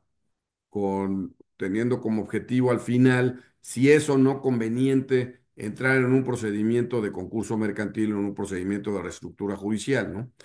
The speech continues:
Y es donde voy a terminar. Son diez filminas muy rápidas, Charlie, y veme interrumpiendo donde tú quieras, ¿no? Eh, y, y les digo, esto es con base en, en la experiencia que, que me han dado estos años de llevar,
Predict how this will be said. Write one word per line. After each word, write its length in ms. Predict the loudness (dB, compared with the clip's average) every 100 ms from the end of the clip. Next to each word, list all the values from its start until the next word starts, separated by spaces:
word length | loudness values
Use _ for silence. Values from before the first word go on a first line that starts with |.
| -20 -20 _ -2
Y 160 | 4
es 120 | 4 6
donde 220 | 6 6
voy 180 | 6 6
a 120 | 4
terminar. 560 | 2 4 6 6 2
Son 240 | 0 0 2
diez 300 | 4 4 2
filminas 540 | -2 0 2 2 2
muy 120 | 0 0
rápidas, 460 | -2 -6 -6 -8
Charlie, 440 | -2 0 2 2 0
y 80 | 0
veme 240 | 2 4
interrumpiendo 760 | 4 2 -4 -6 -2 -2 0 0
donde 280 | -2 -4 -6
tú 200 | -8 -8
quieras, 380 | -8 -10 -10 -10
¿no? 200 | -10 -12 -20 -20 _ _ _
Eh, 640 | 0 2 4 2 2 -2 -8 _ _ _ _ _
y, 680 | 0 4 4 4 4 4 4
y 20 | 0
les 180 | 2
digo, 180 | 4 2
esto 180 | 2 0
es 120 | -4
con 160 | -6 -4
base 560 | -2 0 4 2 2 -4
en, 180 | -4 -6
en 180 | -6 -4
la 80 |
experiencia 640 | -6 -4 0 2 2 0 -2
que, 280 | -2 -4 -6
que 560 | -4 -2 -2 -4 -6 -12 -4
me 140 | -2
han 100 | 0
dado 200 | 2 0
estos 280 | -2 -4 -2
años 460 | 0 2 0 -2
de 280 | -6 -6 -6
llevar, 540 | -6 -6 -2 -2 -2